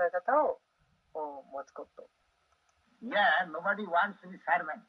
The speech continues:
Speaker 2: Everyone wants to be master.
Speaker 1: で、えー、ここでは、えー、しもべになりたいとは誰も思っていない。えー、すべての人は自分が、あ、主人になりたいと思っている。
Speaker 2: Because to become servant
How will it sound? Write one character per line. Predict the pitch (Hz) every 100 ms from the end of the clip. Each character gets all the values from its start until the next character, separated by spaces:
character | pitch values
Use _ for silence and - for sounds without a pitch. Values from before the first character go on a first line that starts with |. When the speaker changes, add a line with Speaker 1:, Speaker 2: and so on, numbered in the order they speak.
| -
Speaker 2:
Everyone | 156 180 185
wants | 180 175 -
to | 165
be | 143
master. | 123 - - - _ _ _ _ - 226
Speaker 1:
で、 | 226
え | 214 208 - 196 180 180 175
ー、 | _ -
こ | -
こ | - 185
で |
は、 | 190 196 175
え | 175 _ _ _ _ -
ー、 | 160 151 151 - _ _
し | -
も | 196 175
べ | 185
に | 185
な | 185
り | 185
た | 214
い | -
と | 151
は | 139
誰 | 170
も | 214 196
思 | 165
っ | 165
て | -
い | 143
な | 147 -
い。 | - 170
え | 170
ー、 |
す | -
べ | 190
て | 180 175
の | 170
人 | - 311
は | 311 196 - _ _ _
自 | 180 202
分 | 240 262
が、 | 277 294 - - 151
あ、 |
主 | - 196
人 | 170
に | 139
な | 160
り | 180
た | 190
い | 190
と | 294
思 | 196
っ | - -
て |
い | -
る。 | _ _ _
Speaker 2:
Because | 208 180 208 175 -
to |
become | 160 185 208 196
servant | - 151 202 185 147